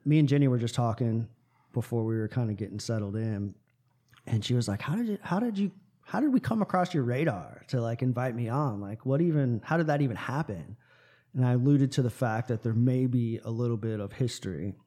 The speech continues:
and I told her that I was not going to disclose that until we sat down.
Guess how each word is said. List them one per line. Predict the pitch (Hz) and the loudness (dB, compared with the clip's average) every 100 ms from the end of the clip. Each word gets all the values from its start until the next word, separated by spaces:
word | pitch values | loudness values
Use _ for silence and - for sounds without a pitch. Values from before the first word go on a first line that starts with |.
| _ | _
and | - 113 | -6 -4
I | 101 98 101 | -4 -6 -6
told | - 110 | -4 -4
her | 113 107 | -4 -6
that | 104 | -6
I | |
was | 98 101 | -8 -6
not | 110 107 | -6 -6
going | - 110 107 | -6 -8 -8
to | - 104 92 98 _ _ _ | -8 -8 -8 -10 _ _ _
disclose | - - 117 107 92 | -8 -4 -4 -4 -6
that | 85 78 | -10 -10
until | 98 101 | -12 -10
we | 95 | -12
sat | 98 90 87 | -12 -12 -12
down. | 98 90 | -12 -14